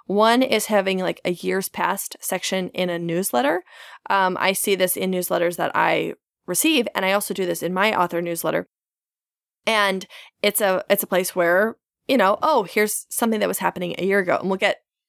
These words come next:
in a minute, we'll get to, like, how I actually keep track of that, 'cause it's a lot of stuff to keep track of. But it's just like, "Oh, here's a couple of links." And I'll, I think of one cookbook author that I read where it's like, "Oh, I love to see, like, what she was posting, you know,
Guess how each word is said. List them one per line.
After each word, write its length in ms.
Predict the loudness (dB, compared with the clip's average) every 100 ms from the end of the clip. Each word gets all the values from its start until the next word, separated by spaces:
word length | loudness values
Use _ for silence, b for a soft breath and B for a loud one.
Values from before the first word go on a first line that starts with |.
| -4
in 80 | 0
a 40 |
minute, 200 | 2 2
we'll 100 | 0
get 160 | -2 -2
to, 100 | -2
like, 140 | -2
how 180 | 0 0
I 80 | 2
actually 300 | 0 -4 -6
keep 240 | -6 -8
track 320 | -4 -2 0 0
of 80 |
that, 180 | 0 -2
'cause 320 | -6 -16 -6
it's 120 | -4 0
a 40 |
lot 160 | 0 0
of 80 |
stuff 160 | -2 -6
to 80 | -6
keep 160 | -6 -2
track 200 | 0 0
of. 140 | -2
But 320 | -4 -12 -6
it's 100 | -2
just 140 | 0 0
like, 120 | 2
"Oh, 100 | 2
here's 200 | 2 2
a 60 | 2
couple 260 | 2 2
of 140 | 0 2
links." 260 | 0 0
And 100 | 2
I'll, 280 | 4 4 2
I 80 | 0
think 180 | 0 -2
of 120 | 0
one 180 | 0 -2
cookbook 440 | -4 -6 -2 0
author 380 | 2 2 0 -2 B B 0
that 120 | 2
I 40 |
read 260 | 2 2 0
where 80 | 0
it's 120 | 2
like, 180 | 0 -2 B 0
"Oh, 160 | 4
I 100 | 4
love 220 | 4 0 0
to 100 | 0
see, 180 | 2 2
like, 160 | 2
what 140 | 0 -2
she 100 | -4
was 140 | -2
posting, 360 | 0 0 0 -2
you 60 |
know, 200 | 0 -2